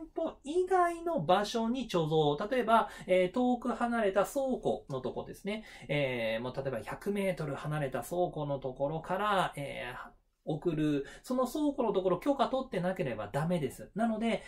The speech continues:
そういった意味ではですね、えー、この店舗以外の場所に貯蔵とか陳列しているものは販売、授与することはできませんので、Dは誤りとなります。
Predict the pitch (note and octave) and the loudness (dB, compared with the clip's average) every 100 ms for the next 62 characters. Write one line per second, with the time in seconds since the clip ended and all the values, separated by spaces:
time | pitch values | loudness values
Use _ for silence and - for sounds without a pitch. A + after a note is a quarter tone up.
0 | - - A3+ A#3 A#3 A#3 A#3 A#3 A3+ F3+ | -14 -4 -2 0 -2 -2 -4 -2 2 2
1 | C#3 G#2+ G2+ C#3+ D#3 C#3 C#3 C3 B2+ A#2+ | 0 -2 -6 -4 -2 0 0 0 -2 -4
2 | E3 D#3 D3 C#3+ G#3 A#3 A3+ G#3 G3 G3 | -4 -4 -2 -2 -2 -2 -2 -2 -2 -2
3 | F#3+ A3 A3 G#3 G3+ A3 C#4+ A#3+ - E3+ | -2 -4 -4 -4 -4 -4 -6 -4 -2 0
4 | F3 F3 E3+ C#3+ - E3 D#3 D3 D3 D#3+ | 0 -2 -2 -4 -4 -4 -4 -4 -6 -4
5 | D#3+ F#3+ C#4+ A3 - D3+ C#3+ C#3 C3 D#3 | -6 -2 0 0 0 -2 0 0 0 -2
6 | C3+ C#3+ C3+ E3 F3 C3+ A#2 A#2 C#3+ C#3 | -2 -2 -4 -2 -2 -2 -2 -4 -2 -2
7 | D3+ B2+ A#2 F#3 G3+ - - - D#3 C3 | -2 -4 -2 -2 -2 -8 -14 -6 -2 0
8 | D#3 F3 - B2+ C3+ C3+ B2+ F3 F3+ C#3 | 2 2 0 -4 -2 -2 -4 -2 -2 -2
9 | C#3+ - | -6 -10